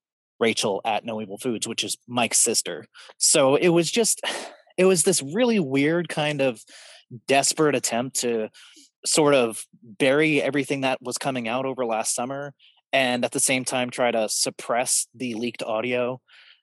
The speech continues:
and kind of, like, claim copyright on it, which they don't have any rights to. And, um, that ended up stopping, uh, once the Electronic Frontier Foundation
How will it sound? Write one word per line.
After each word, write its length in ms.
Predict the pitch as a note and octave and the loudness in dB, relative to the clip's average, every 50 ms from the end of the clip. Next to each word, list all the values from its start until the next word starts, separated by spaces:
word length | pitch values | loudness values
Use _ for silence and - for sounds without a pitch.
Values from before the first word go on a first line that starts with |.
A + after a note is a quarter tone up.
| _ _ | _ _
and 260 | - C#3 B2+ A#2+ B2 B2 | 0 0 0 0 -2 -2
kind 240 | - C3+ B2+ B2 | 0 0 0 2
of, 180 | B2 B2 B2 A#2+ - | 0 0 -2 -2 -2
like, 180 | B2+ B2 A#2 - | -2 -2 -2 -2
claim 380 | - - C3+ B2+ B2+ B2+ A#2+ | -2 -2 -2 -2 -2 -4 -4
copyright 520 | - - A2+ G#2 C3+ C3+ C#3 C#3 D3 C#3+ - _ - | -2 -2 -2 -2 -2 -2 -2 -2 -2 -4 -6 _ -6
on 160 | C#3+ D#3 D#3+ | -6 -4 -4
it, 100 | F3 E3 - | -4 -4 -6
which 320 | A#2+ A#2 A#2+ A2+ - - | -8 -8 -8 -8 -8 -6
they 140 | - B2+ A#2+ | -4 -4 -4
don't 240 | A2 B2 A#2 A#2 A2 | -2 -4 -4 -2 -2
have 160 | A#2+ B2 A2+ | -4 -4 -4
any 140 | A#2 A2+ G2+ | -4 -6 -8
rights 320 | F#2+ G2 G#2 G#2+ - - - | -8 -8 -8 -8 -8 -8 -4
to. 300 | - C#3 C#3 C#3 C#3 - _ _ _ _ _ _ _ _ _ _ _ | -4 -2 -2 -4 -6 -8 _ _ _ _ _ _ _ _ _ _ _
And, 340 | D3 C#3+ C#3+ C#3+ C#3 C#3 C3+ | 2 2 4 4 2 4 4
um, 380 | C3+ B2+ B2 A#2+ A#2+ A#2+ B2 A2 - - D3 | 4 4 4 4 2 0 -2 -6 -10 -6 -2
that 160 | D3+ D#3+ E3 | 0 0 2
ended 240 | F#3 G3 F#3+ F3+ E3 | 2 2 2 2 2
up 140 | C3+ A2 - | 2 0 0
stopping, 720 | - - - E3 E3+ G3 G3 - C3+ A#2+ A#2 A#2 A#2 A#2 _ - - - - - - - _ _ _ _ _ _ | -2 0 0 0 -2 -2 -2 -4 -4 -4 -6 -8 -10 -12 _ -20 -20 -20 -20 -20 -20 -20 _ _ _ _ _ _
uh, 320 | C3+ B2+ B2 A#2+ A#2 A#2 A#2 | 0 2 2 2 2 2 2
once 260 | B2 C3+ C3 B2+ - | 0 0 0 0 -2
the 80 | - C#3 | -2 -2
Electronic 500 | B2+ B2+ B2+ B2 - C3+ A#2 A#2+ B2+ - | 0 0 -2 0 0 2 2 2 0 -2
Frontier 380 | - A#2+ A2 - - C3 C3 B2+ | -6 -8 -8 -6 -6 -8 -6 -4
Foundation 720 | - A#2 A#2 A#2 A#2 A2 G#2+ - B2 A2 A2 A2+ G#2 - | -2 -2 -2 -2 -2 -2 -4 -4 -8 -10 -10 -10 -12 -14